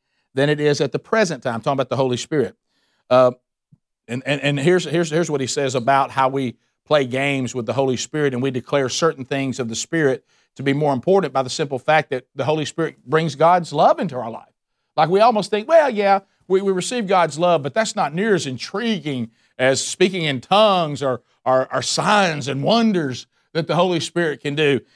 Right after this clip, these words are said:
And J I Packer really kind of takes us to task about this. Uh, he says, "With a perversity as pathetic as it is impoverishing,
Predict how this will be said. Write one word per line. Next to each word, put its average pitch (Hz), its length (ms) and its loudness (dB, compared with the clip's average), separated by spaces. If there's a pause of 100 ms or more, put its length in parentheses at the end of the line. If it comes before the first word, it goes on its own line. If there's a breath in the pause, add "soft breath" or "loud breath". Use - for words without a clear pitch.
(180 soft breath)
And 131 120 -2
J 233 200 4
I 320 120 6
Packer 214 460 0
really 262 380 -2
kind 277 240 -4
of 240 40 -4
takes 233 260 -2
us 202 120 0
to 175 80 -8
task 220 380 -2
about 135 300 -2
this. 113 340 -6 (480)
Uh, 139 240 6
he 151 240 0
says, 165 480 0 (380)
"With 147 200 2
a 143 80 0
perversity 160 1000 0 (140)
as 151 220 2
pathetic 147 720 0 (720)
as 143 260 0
it 139 120 0
is 151 360 0
impoverishing, 135 1080 -2